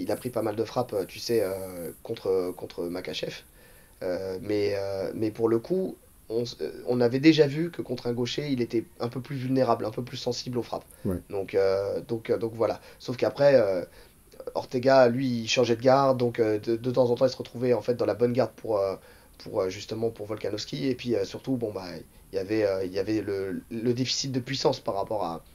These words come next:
Speaker 1: à Makhachev, qui est, qui est beaucoup plus puissant dans ses frappes. Donc, quand il touche, c'est, ça fait, ça marque plus, c'est, c'est,
Speaker 2: Mm.
Speaker 1: ça fait, c'est plus dur. Mais, euh, néanmoins, il arrive à gérer ça.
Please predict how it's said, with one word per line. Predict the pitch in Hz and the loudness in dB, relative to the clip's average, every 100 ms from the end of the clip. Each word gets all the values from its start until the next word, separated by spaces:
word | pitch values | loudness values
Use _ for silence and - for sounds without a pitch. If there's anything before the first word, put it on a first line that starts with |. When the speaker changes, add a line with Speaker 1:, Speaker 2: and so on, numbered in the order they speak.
| - 104 | -16 -6
Speaker 1:
à | |
Makhachev, | 110 110 113 120 | -4 -4 -2 -4
qui | - 101 | -2 -6
est, | 95 | -6
qui | 98 | -8
est | |
beaucoup | 110 - | -10 -14
plus | 113 | -16
puissant | - - 123 | -10 -2 -2
dans | 95 | -2
ses | 110 | -2
frappes. | 131 120 | -2 -2
Donc, | 117 | -2
quand | 107 117 | -4 -6
il | |
touche, | 147 135 | -6 -2
c'est, | 117 104 - - - | -2 -4 -10 -20 -18
ça | - - | -10 -2
fait, | 127 113 | 2 2
ça | - | 4
marque | 123 - 131 | 2 2 -2
plus, | 147 139 - | -4 -6 -10
c'est, | - 110 | -10 -8
c'est, | 104 104 | -8 -2
Speaker 2:
Mm. | 110 | 0
Speaker 1:
ça | 101 | 0
fait, | 123 117 | 0 -2
c'est | 120 | -2
plus | - 139 | -4 -4
dur. | 143 - - - - - - - - - | 0 -2 -4 -20 -20 -20 -20 -20 -20 -4
Mais, | 107 113 110 | 2 4 4
euh, | 98 98 | 2 2
néanmoins, | 120 117 135 143 | 4 6 4 4
il | |
arrive | 120 123 | 4 4
à | 113 | 4
gérer | 117 113 | 4 0
ça. | - - | -2 -8